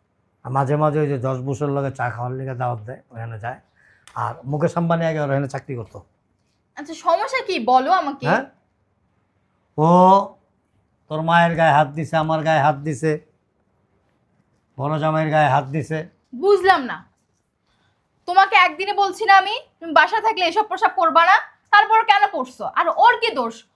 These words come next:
Speaker 2: ও হয়তো ভাবছে তুমি এ বাড়ির কাজের লোক, এই জন্য তোমার গায়ে হাত দিছে।
Speaker 1: এই, মানুষের পোশাকই পরিচয় না, ব্যবহারে নিজের পরিচয় না, শুধু বংশের পরিচয়।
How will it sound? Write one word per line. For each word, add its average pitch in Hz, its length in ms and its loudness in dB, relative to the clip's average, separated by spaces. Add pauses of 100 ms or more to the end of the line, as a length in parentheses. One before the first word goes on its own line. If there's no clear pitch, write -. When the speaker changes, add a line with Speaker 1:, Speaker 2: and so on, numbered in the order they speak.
(100)
Speaker 2:
ও 740 100 8
হয়তো 466 280 2
ভাবছে 381 440 2
তুমি 392 160 0
এ 381 60 4
বাড়ির 359 220 -4
কাজের 370 320 2
লোক, 220 240 -6
এই 359 180 -6
জন্য 415 140 -2
তোমার 370 260 2
গায়ে 339 140 0
হাত 330 140 2
দিছে। 269 420 -14 (220)
Speaker 1:
এই, 202 520 6 (3000)
মানুষের 151 340 0
পোশাকই 160 460 2
পরিচয় 151 460 0
না, 110 180 -8 (1500)
ব্যবহারে 151 540 6 (400)
নিজের 156 300 4
পরিচয় 160 400 2
না, 151 120 0
শুধু 127 280 -6 (500)
বংশের 156 460 4
পরিচয়। 139 460 -2